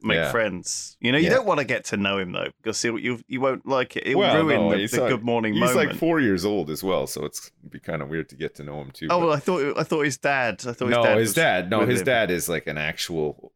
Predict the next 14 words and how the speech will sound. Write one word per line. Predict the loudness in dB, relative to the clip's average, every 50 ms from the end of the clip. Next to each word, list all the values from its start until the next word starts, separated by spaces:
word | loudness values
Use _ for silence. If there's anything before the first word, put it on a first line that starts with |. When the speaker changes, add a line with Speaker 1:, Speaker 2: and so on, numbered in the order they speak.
| -6
Speaker 2:
like, | -4 -4 -4 -2
older | -4 -6 -4 -4 -2 -2 -2
dad. | 0 0 0 0 -2 -4 -4 -2
I | 0 2
don't | 2 2
know | 2 0 0
how | 0 0 0 2
Speaker 1:
How, | 2 2 2 2 2
Speaker 2:
old. | 0 0
Speaker 1:
are | 0 0 0
there | 0 0 -2
some, | 0 -2 -2 -2 0
like, | 0 0 -2 -2 -4 -10 -20 -18 -16 -14 -14 -12
r-, | -12 -12